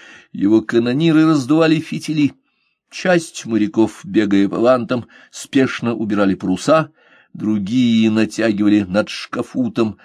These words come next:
прочную веревочную сеть для защиты от падающих обломков рангоута. Между тем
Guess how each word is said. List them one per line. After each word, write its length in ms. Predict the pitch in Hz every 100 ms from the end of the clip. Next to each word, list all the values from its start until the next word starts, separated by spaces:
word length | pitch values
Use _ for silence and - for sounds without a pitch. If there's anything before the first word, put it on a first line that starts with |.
| _ _
прочную 680 | 113 120 113 - 110 104
веревочную 600 | 104 104 104 98 - 101
сеть 480 | 98 - 117 127 120
для 160 | 107 120
защиты 420 | 123 117 135 127
от 160 | 123 -
падающих 640 | 123 120 120 113 - 117
обломков 580 | 113 113 127 113 131 - _ _ _
рангоута. 760 | - 120 123 98 120 117 - 135 - _ _ _ _ _ _
Между 460 | - 92 95 92 95
тем 360 | 160 165 104